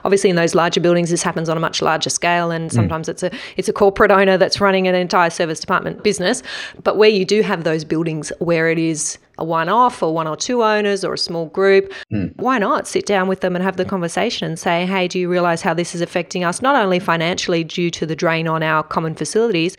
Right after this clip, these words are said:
Speaker 1: but emotionally that we have to come home to a place where we've got strangers in and out,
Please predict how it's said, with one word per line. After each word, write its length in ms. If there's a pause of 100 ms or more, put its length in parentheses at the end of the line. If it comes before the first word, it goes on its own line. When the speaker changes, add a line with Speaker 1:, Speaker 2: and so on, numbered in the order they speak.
(260)
Speaker 1:
but 220
emotionally 600
that 140
we 240
have 380
to 80
come 440
home 560
to 200
a 40
place 380
where 100
we've 180
got 180
strangers 500
in 160
and 140
out, 340